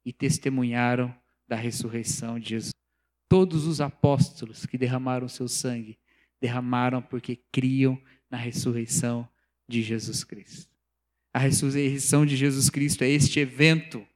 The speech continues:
maravilhoso que vira a história ao contrário, que vira nossas próprias perspectivas do avesso.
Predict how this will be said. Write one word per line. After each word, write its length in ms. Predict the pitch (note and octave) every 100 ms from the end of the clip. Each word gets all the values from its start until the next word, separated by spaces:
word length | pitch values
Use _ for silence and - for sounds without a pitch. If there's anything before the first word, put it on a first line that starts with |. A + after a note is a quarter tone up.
| _ _ _ -
maravilhoso 920 | D3 E3 D3 D#3+ E3 F3 D3+ A#2+ G#2+ - _
que 120 | - D#3
vira 360 | B2+ G#3 G3+
a 40 | F3+
história 500 | - - G3+ F#3+ F#3+
ao 80 |
contrário, 680 | F#3 F3+ E3+ F3+ F3+ E3 A#2 - - -
que 100 | E3+
vira 340 | C#3+ G#3+ A3+
nossas 380 | G#3 G#3 G3+ -
próprias 500 | - A3 A#3 A#3 -
perspectivas 1000 | - G#3+ - G#3+ G#3 - - A3+ G#3+ F#3+
do 120 | G3
avesso. 600 | G3 E3+ F3+ F3+ - -